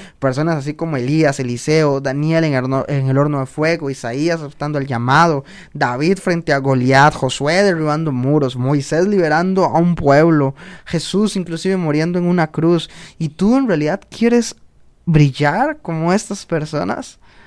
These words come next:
Hoy hay personas que quieren brillar, como tal vez como estos personajes que mencioné, y tú dices, "Wow, qué carga ser como Elías, qué chido ser como Moisés",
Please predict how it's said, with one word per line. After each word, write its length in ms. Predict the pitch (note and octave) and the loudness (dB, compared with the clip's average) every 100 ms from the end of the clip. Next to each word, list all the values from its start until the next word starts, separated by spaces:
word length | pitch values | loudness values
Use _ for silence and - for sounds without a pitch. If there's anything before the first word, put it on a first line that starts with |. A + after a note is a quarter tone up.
| - - - - - D#3 | -20 -20 -20 -20 -4 2
Hoy 60 | |
hay 120 | G3+ | 2
personas 600 | A3 G3 F3 F3+ F#3 D3+ | 2 -2 -2 -2 0 -4
que 100 | - | -8
quieren 280 | D3 D#3 F#3 | -8 -6 -4
brillar, 420 | D3+ C3 C3+ E3+ | -4 -2 -2 -2
como 220 | E3+ D3 C3+ | -6 -10 -8
tal 140 | C3+ | -6
vez 140 | C#3+ | -6
como 140 | - D#3+ | -6 -10
estos 180 | - - | -12 -12
personajes 480 | D#3 D3 C#3+ E3+ | -10 -6 -6 -6
que 120 | - D3+ | -4 -4
mencioné, 560 | C#3 C3+ B2+ B2+ D3 | -4 -4 -4 -2 -2
y 60 | D#3+ | -2
tú 120 | D#3 | -4
dices, 160 | D#3 D3+ | -4 0
"Wow, 260 | E3 F3 | 0 0
qué 100 | - | -6
carga 300 | - D#3+ E3 | -6 -6 -4
ser 200 | D3+ D#3 | -8 -10
como 180 | D#3 D3 | -6 -6
Elías, 400 | B2+ D3+ D3+ C#3+ | -2 0 0 -2
qué 80 | D3 | -10
chido 300 | - E3+ D3+ | -4 -4 -2
ser 180 | E3 D#3+ | -6 -4
como 220 | D#3+ D3+ | -2 -2
Moisés", 680 | C#3+ C#3 C#3 E3 E3 D#3+ | -2 -4 -2 0 0 -2